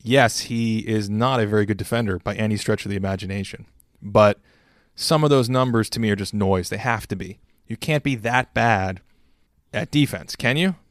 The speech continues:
I don't think it's possible. I think you're, you're basically saying you're, like, below some kind of replacement level defender. So I think both of those guys are interesting case studies because they feel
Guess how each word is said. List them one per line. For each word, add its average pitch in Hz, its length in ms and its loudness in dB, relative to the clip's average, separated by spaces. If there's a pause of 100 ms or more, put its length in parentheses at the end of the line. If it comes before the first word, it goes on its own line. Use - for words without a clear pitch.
(560)
I 131 60 2
don't 151 100 4
think 143 120 2
it's 127 80 -4
possible. 113 400 2
I 98 60 0
think 139 220 -6
you're, 120 160 2 (360)
you're 123 120 0
basically 135 400 2
saying 117 440 0 (720)
you're, 120 180 2
like, 107 320 0
below 123 480 4
some 123 240 -2
kind 117 180 -4
of 104 140 -4
replacement 107 540 -2
level 98 260 -2
defender. 92 480 -8 (1400)
So 104 400 4 (1200)
I 135 60 -4
think 127 160 0
both 143 180 8
of 147 80 4
those 123 200 2
guys 110 440 0 (260)
are 110 120 -10
interesting 127 460 -4
case 127 280 0
studies 110 500 -4 (340)
because 120 260 -4
they 110 160 0
feel 120 800 0